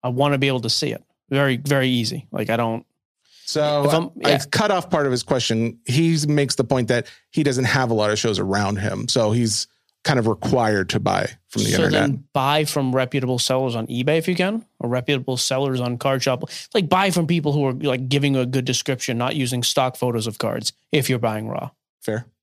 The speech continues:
Speaker 2: Okay.
Speaker 1: I mean, I, yeah, but it is, it's definitely a gamble. I mean, that's why you kinda have to, y-, if you, and if you find a good source, I would say this: just develop those relationships. Like, I have guys to go back to every single time 'cause I know they sell stuff and they don't grade themselves.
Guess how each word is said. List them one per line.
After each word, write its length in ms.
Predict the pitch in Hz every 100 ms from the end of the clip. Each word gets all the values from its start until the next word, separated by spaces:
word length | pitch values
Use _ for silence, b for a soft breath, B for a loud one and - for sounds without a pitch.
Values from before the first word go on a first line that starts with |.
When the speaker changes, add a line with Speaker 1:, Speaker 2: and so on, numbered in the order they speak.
| _
Speaker 2:
Okay. 160 | 202 214 214
Speaker 1:
I 60 | 131
mean, 140 | 143
I, 80 | 143
yeah, 180 | 160 160
but 120 | 196
it 40 |
is, 160 | 220 160
it's 180 | 196 151
definitely 320 | 175 143 135
a 40 | 120
gamble. 440 | 123 127 117 117
I 60 | 113
mean, 140 | 113
that's 180 | 110 -
why 360 | 117 113 113 - _ _ _ _ -
you 80 | 135
kinda 180 | 135 117
have 160 | 131
to, 140 | 120 123 _ -
y-, 280 | 87 95 - _ _
if 340 | 156 - 151
you, 120 | 143 185
and 160 | 180
if 80 | 156
you 100 | 165
find 380 | 156 214 220 180
a 40 |
good 160 | 139 131
source, 340 | - 123 127
I 60 | 131
would 100 | 127
say 160 | 131 120
this: 480 | 131 185 - - - _
just 260 | 160 170 -
develop 440 | 127 127 147 147
those 220 | 131 135
relationships. 760 | 117 117 117 123 117 120 - - _ _ _ -
Like, 120 | 131
I 80 | 143
have 80 | 165
guys 160 | 165 147
to 80 |
go 80 | 143
back 200 | 143 139
to 80 | 135
every 160 | 120 131
single 220 | 143 131
time 260 | 127 123
'cause 120 | 135 123
I 80 |
know 280 | 113 117 120
they 100 | 120
sell 200 | 120 120 120
stuff 240 | - 131
and 80 | 113
they 60 | 120
don't 180 | 131 131
grade 280 | 135 151
themselves. 580 | 156 156 143 131 131 139